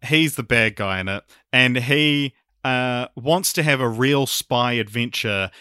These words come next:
and with the only spy he knows, and that's Timothy Dalton.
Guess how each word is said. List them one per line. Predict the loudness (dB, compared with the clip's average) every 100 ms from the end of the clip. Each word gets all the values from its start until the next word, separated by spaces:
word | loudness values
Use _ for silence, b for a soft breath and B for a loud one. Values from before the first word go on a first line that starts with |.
| b 0
and | 4 4 4 -2
with | -4 -6 -2
the | 0
only | 2 0
spy | -2 -4 -2 2 4 2
he | 0 0
knows, | 2 2 0 -6 -10 -8
and | -4
that's | -4 -4
Timothy | -6 -4 -4 -6
Dalton. | -6 -6 -8 -16